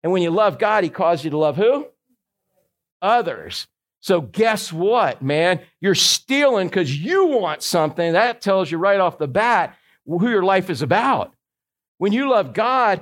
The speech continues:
you're busy dishing things out for others. Look at what he says here in this little section on this one verse.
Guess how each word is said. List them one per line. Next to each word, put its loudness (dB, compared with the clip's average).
you're 0
busy 0
dishing 0
things 0
out 0
for -2
others. -2
Look -2
at -6
what 2
he -6
says 0
here 0
in 0
this -4
little 0
section 0
on 2
this -2
one 0
verse. -2